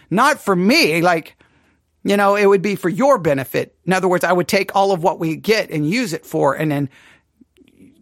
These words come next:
share it with you. So, um, yeah, we're gonna see. I think someone else is gonna sign up and do a free trial to do the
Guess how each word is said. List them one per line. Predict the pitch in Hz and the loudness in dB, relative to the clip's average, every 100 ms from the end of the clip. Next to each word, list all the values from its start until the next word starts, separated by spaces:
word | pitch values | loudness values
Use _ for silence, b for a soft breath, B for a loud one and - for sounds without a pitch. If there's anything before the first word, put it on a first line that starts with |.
| 196 - | -20 -14
share | - - - 226 151 | -8 -4 0 2 0
it | 135 | -2
with | 139 - | -8 -8
you. | 165 - - _ b b b | -8 -10 -14 _ b b b
So, | - 196 170 156 - | -6 -2 0 -2 -4
um, | 165 147 135 135 _ _ _ _ _ | -2 -2 -4 -10 _ _ _ _ _
yeah, | 175 156 - - _ - - _ | -6 -6 -8 -20 _ -20 -20 _
we're | 175 | -8
gonna | 196 202 | -4 -6
see. | - 151 - _ b b | -6 -10 -14 _ b b
I | - | -6
think | 247 214 | -4 -4
someone | - 269 269 | -2 0 2
else | 247 254 - | 2 0 -2
is | 185 | -2
gonna | 208 185 | 0 0
sign | - 202 196 | 0 0 2
up | 190 185 | 2 0
and | 175 160 | -2 0
do | 180 | 2
a | 165 | 2
free | - 196 196 | 0 -4 -4
trial | - 185 170 175 - B B | -2 -2 0 0 -2 B B
to | 180 | -2
do | 165 196 | 2 2
the | 175 143 | 2 0